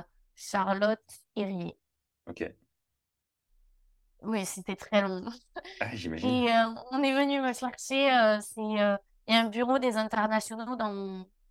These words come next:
Speaker 1: université, et ils s'occupent, euh, de tout ce qui est logistique, euh, pour aller chercher, euh, aux aé-, enfin, quand on est à l'aéroport, et cetera. Donc, euh, il y a un garçon qui est venu me chercher,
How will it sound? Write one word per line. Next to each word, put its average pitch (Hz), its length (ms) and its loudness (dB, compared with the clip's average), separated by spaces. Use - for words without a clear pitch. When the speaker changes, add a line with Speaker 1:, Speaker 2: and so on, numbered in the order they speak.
Speaker 1:
université, 214 680 0
et 202 80 0
ils 208 60 0
s'occupent, 226 500 -4
euh, 190 380 2
de 190 60 -12
tout 202 220 -16
ce - 100 -14
qui 202 260 -4
est 196 40 2
logistique, 196 720 -6
euh, 190 340 -4
pour 190 160 -4
aller 98 140 0
chercher, 101 520 -4
euh, 98 60 -4
aux 214 180 -2
aé-, 190 380 2
enfin, 185 240 -14
quand 185 160 -18
on 190 40 -18
est 190 120 -6
à 180 120 0
l'aéroport, 185 720 0
et 175 80 -4
cetera. 190 520 -6
Donc, 196 300 -6
euh, 196 160 0
il 190 40 -4
y 190 40 -4
a 190 60 -2
un 185 180 -4
garçon 202 340 0
qui 214 140 -8
est 185 40 -4
venu 196 220 -2
me 196 200 -4
chercher, 220 720 -4